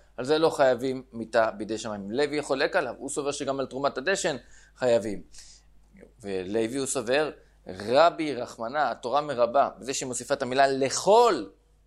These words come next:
דבר המזבח". זה בא להגיד שגם עבודה שאתה בא ומסלק מהמזבח, גם על זה חייבים מיתה,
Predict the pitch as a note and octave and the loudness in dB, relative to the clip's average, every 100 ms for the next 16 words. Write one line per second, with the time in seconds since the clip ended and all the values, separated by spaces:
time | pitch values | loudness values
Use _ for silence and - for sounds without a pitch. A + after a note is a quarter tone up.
0 | _ _ F#2 G2+ A2 G#2 G#2 F#2 F#2 F#2+ | _ _ -10 0 0 0 -6 -10 -6 -4
1 | - - _ - - F2 F2+ G#2 A#2 B2+ | -4 -12 _ -20 -20 -10 -2 4 4 4
2 | D#3+ E3+ A#2+ _ _ _ - G2+ A#2+ E3 | -2 -4 -6 _ _ _ -10 0 4 6
3 | E3 A#2+ B2 D#3 C3 - - - - B2 | 4 0 4 6 6 2 -16 -20 -8 -4
4 | C#3 C3+ B2 A2+ - A#2 A#2+ D#3 D#3 D#3+ | -2 -2 -2 -6 0 0 4 2 2 -2
5 | D3+ D3 C3+ E3 G#3 F3+ - _ _ - | -2 -4 0 4 4 4 -2 _ _ -4
6 | B2 B2+ B2+ C3 B2 A2+ A#2 A2+ G#2+ A#2 | -2 -2 0 0 2 2 0 -8 2 2